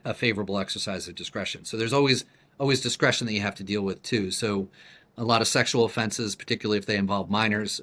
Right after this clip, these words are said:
are gonna be very difficult, even if you're entitled, even if you establish that you're entitled to relief, uh, they're gonna be difficult to, uh,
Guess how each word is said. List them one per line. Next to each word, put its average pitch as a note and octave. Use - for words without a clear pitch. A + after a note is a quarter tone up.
are G2+
gonna G#2
be G2
very G#2
difficult, A2
even A2
if G2+
you're G#2
entitled, A2+
even A2+
if G#2
you G#2
establish G#2
that A2+
you're G#2+
entitled G#2
to G#2+
relief, G#2
uh, G2+
they're G2+
gonna G#2
be G2
difficult G2+
to, F#2
uh, F2+